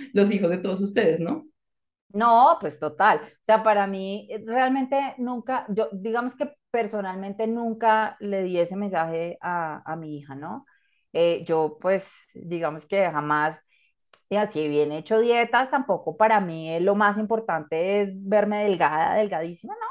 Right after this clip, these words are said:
Speaker 2: no, pues, sí, claro, ¿no? Por salud y tal, pero, pero el mensaje que yo le di a Dani no fue ese, ¿sí?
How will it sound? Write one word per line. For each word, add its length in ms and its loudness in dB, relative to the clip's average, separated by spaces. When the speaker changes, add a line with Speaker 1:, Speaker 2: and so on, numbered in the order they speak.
Speaker 2:
no, 140 -8
pues, 280 -16
sí, 240 -2
claro, 320 -2
¿no? 220 -12
Por 140 -2
salud 460 0
y 140 -4
tal, 220 -2
pero, 500 2
pero 200 2
el 80 -2
mensaje 400 -4
que 120 -2
yo 340 -2
le 180 -2
di 180 0
a 100 4
Dani 500 -2
no 180 -2
fue 320 4
ese, 280 -8
¿sí? 280 -8